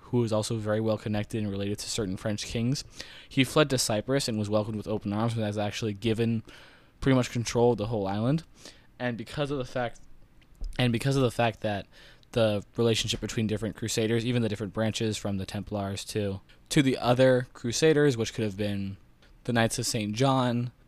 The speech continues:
the Teutonic Knights, the Malta Knights, any of those other ones could have been the ones that were, it was handed off to.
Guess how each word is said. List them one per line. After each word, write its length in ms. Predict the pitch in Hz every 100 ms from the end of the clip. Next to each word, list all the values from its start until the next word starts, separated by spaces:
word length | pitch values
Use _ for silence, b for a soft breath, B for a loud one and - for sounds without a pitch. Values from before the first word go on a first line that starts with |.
| _
the 440 | 107 120 113 101 101
Teutonic 500 | - 123 143 127 120
Knights, 520 | 127 117 113 - -
the 120 | - 110
Malta 340 | 113 110 113
Knights, 540 | 107 104 104 - - - B B B
any 300 | - 151 151
of 80 | 139
those 140 | 131 123
other 180 | 120
ones 180 | 113 110
could 160 | - 123
have 120 | 110
been 100 | 110
the 80 | 104
ones 220 | 104 107
that 100 | 95
were, 100 | 95
it 140 | 92
was 160 | 110 107
handed 300 | 120 107 101
off 200 | 117 117
to. 280 | - 131